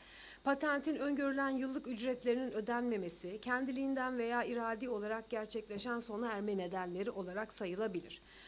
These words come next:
Bu hallerde bir mahkeme kararı aranmaz patentin sona ermesi için. Ancak patentin hükümsüzlüğü için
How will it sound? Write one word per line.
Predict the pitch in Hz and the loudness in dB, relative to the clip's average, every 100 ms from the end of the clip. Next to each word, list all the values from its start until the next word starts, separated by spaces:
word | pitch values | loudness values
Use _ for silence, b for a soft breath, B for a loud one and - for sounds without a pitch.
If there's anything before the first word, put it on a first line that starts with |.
| B B | B B
Bu | 392 370 | 6 8
hallerde | 339 285 254 240 | 8 8 6 6
bir | 247 | 4
mahkeme | 294 277 294 285 226 | 6 4 2 0 0
kararı | 220 294 277 254 302 | 2 2 4 4 4
aranmaz | 269 226 214 175 165 - | 4 4 4 0 -4 -6
patentin | 233 220 226 196 202 | -4 -2 -2 -2 -2
sona | 190 226 220 | -4 0 2
ermesi | 196 165 185 180 196 | 2 0 -4 -8 -10
için. | - - | -10 -4
Ancak | 277 302 320 330 | -2 2 2 2
patentin | 330 339 330 330 | 2 4 4 4
hükümsüzlüğü | 285 311 302 262 285 269 | 2 2 0 0 2 2
için | 285 - 339 | 2 2 -4